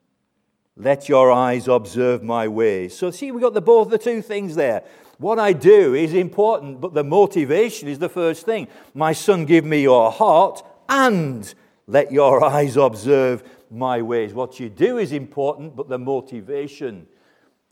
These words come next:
is the most basic thing, of the most vital importance. "My son, give me your heart." So there in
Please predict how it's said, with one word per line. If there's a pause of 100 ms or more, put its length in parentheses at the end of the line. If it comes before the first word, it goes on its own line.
is
the
most
basic
thing,
of
the
most (420)
vital (340)
importance.
"My
son, (480)
give
me (300)
your
heart."
So
there (380)
in